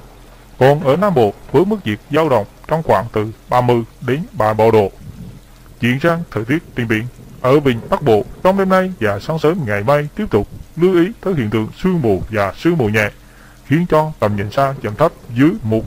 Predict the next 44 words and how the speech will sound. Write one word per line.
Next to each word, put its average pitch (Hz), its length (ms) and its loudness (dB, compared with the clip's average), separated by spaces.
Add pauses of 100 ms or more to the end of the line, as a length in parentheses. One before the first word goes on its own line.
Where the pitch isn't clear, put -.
(140)
ki-lô-mét. 165 360 2 (600)
Ngoài 131 340 4
khơi 202 340 2
khu 202 120 2
vực 113 180 2 (160)
huyện 113 160 -4
đảo 110 260 0 (180)
Hoàng 110 240 -2
Sa, 156 260 0 (320)
gió 160 220 2 (200)
chuyển 113 140 -2
hướng 156 260 0
Đông 143 200 0
Bắc 165 220 -2
đến 160 180 -2
Đông 127 220 2 (320)
ở 120 140 -4
mức 165 200 -2
cấp - 140 -6
ba 113 240 0 (260)
đến 131 160 -4 (100)
cấp 120 140 -2
bốn. 123 180 4 (680)
Trong 185 180 2
khi 196 180 0
ở 110 140 -2
khu 151 140 -6
vực 110 140 2 (140)
huyện 117 140 -4
đảo 107 200 0 (100)
Trường 107 220 0
Sa 143 260 0 (260)
có 151 80 -2
gió 147 240 0 (140)
Đông 127 140 -4
Bắc 175 160 -2
ở 120 160 -8
mức 139 140 -2 (100)
cấp 160 140 -2
bốn 135 160 4 (160)
đến 131 140 -4
cấp 143 160 -6
năm. 110 160 0 (560)
Còn 139 280 4